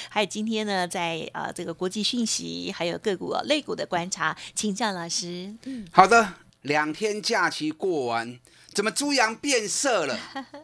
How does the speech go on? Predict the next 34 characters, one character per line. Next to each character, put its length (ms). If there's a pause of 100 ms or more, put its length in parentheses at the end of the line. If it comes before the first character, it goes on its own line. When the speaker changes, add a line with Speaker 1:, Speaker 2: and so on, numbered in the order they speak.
(160)
Speaker 1:
休 180
息 200
一 20
下 240
好 100
吗？ 220
Speaker 2:
上 260
礼 140
拜 220
五 160
整 180
体 100
表 220
现 160
还 140
不 100
错。 400
Speaker 1:
嗯。 560
Speaker 2:
礼 100
拜 280
五 100
台 160
北 80
股 180
市 240
才 300
小 380
跌 440 (120)
二 180
十 100
二 220
点 260
而 160
已， 220